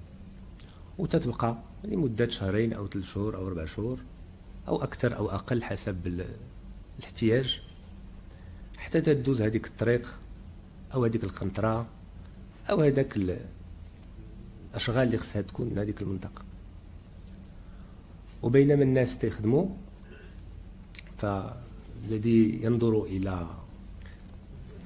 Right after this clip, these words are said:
يعني، لهذا ال-، هادشي اللي وقع، تيشوف على أنه كاين العاملين اللي تيحفروا، وكاين المهندسين اللي تيخططوا،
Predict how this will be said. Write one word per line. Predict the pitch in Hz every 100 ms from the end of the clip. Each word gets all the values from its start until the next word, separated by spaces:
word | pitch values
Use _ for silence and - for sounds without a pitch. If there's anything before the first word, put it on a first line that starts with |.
| - -
يعني، | 92 98 92
لهذا | 85 85
ال-، | 87 82 92 - - - - - - - - - - 139 - - - - - -
هادشي | - -
اللي | 98 92
وقع، | 92 - 165 - - - - - - - - -
تيشوف | 170 - 143
على | 101 104 92
أنه | 101 101 127 127
كاين | 131 127 117
العاملين | 95 101 104 104 120 113
اللي | 101 92
تيحفروا، | 90 - - 120 135 135 - - - - - - - - -
وكاين | 170 - 156
المهندسين | 143 123 110 110 113 123
اللي | 117 107
تيخططوا، | 101 90 - - - 123 127